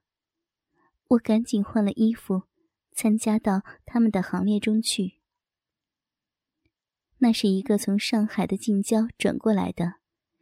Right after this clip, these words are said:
早上急症收进来的男病人，他是因为肝硬化后期并发门静外高压，引起食道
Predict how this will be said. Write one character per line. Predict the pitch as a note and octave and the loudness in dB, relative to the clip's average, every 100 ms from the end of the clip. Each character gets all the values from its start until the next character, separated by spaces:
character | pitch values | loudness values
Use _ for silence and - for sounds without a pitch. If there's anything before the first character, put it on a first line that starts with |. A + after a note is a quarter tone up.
| _ _ _ | _ _ _
早 | - G3 | -2 0
上 | F#3+ A#3 G#3+ | 0 0 0
急 | - G3 | 0 -2
症 | - G#3 G#3 | 0 0 0
收 | - A3+ | 0 0
进 | A3+ G#3+ | 2 0
来 | F3 | 0
的 | F#3 G3+ | 0 0
男 | F3 F#3+ | 0 0
病 | - A3 F#3+ | 0 0 0
人， | F3+ F3+ - _ _ _ _ _ _ _ | -2 -4 -8 _ _ _ _ _ _ _
他 | - B3 | -2 0
是 | - | 4
因 | G#3 A3 | 4 6
为 | G#3+ G#3 | 4 2
肝 | - A#3 A#3 | 2 4 6
硬 | A3 | 6
化 | - G#3+ | 2 -2
后 | - G#3 | 0 0
期 | G3+ - A3 A3+ _ _ _ _ _ - | 0 -2 -2 -2 _ _ _ _ _ -2
并 | A3+ G#3 | 0 0
发 | - A3+ A#3 - - | 0 0 0 -4 -6
门 | G#3+ G3 | 0 2
静 | G#3 A#3+ A3 | 2 2 2
外 | G3 | 0
高 | - G#3 A3 | 0 0 0
压， | A3 A3+ - _ _ _ _ _ _ _ - | 0 -2 -4 _ _ _ _ _ _ _ 0
引 | G3+ G#3+ | 2 4
起 | - | 2
食 | G3 - G3 | -2 0 0
道 | A#3 G#3+ | 2 0